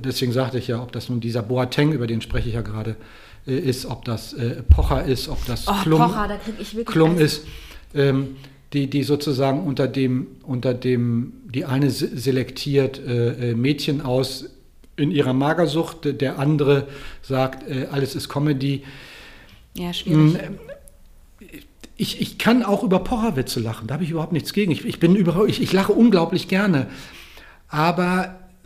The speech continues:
Speaker 1: wenn du jetzt merkst, es ist eine Geldverdienmethode, andere Leute klein zu machen.
Speaker 2: Ja, also man muss sich natürlich am Ende des Tages immer fragen, was möchte ich eigentlich für ein Mensch sein?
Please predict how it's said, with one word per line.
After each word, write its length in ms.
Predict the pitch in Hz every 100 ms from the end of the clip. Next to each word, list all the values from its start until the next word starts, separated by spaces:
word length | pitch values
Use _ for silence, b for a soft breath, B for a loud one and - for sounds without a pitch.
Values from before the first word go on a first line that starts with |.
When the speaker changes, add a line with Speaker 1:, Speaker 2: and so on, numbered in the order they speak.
| 160
Speaker 1:
wenn 340 | 147 175 185
du 100 | 180
jetzt 320 | 170 208 -
merkst, 540 | 190 165 175 196 - -
es 180 | 151 -
ist 180 | 143 175
eine 100 | 147
Geldverdienmethode, 2000 | 117 165 220 214 - 160 127 170 190 180 156 151 - - - 214 226 - 143 -
andere 280 | 170 180 156
Leute 320 | 143 151 151
klein 340 | - 135 139
zu 160 | 143 131
machen. 360 | 110 104 110 123 - - - - B B B
Speaker 2:
Ja, 180 | 175 160
also 140 | 208
man 80 | 214
muss 140 | 226
sich 100 | 247
natürlich 280 | 240 220 220
am 60 | -
Ende 120 | 208
des 180 | 214 214
Tages 280 | - 196 202
immer 220 | - 214
fragen, 220 | 214 196
was 120 | 190 185
möchte 180 | 202
ich 120 | 196 165
eigentlich 180 | 180
für 80 | -
ein 60 | 170
Mensch 240 | 165 175
sein? 300 | - 143 139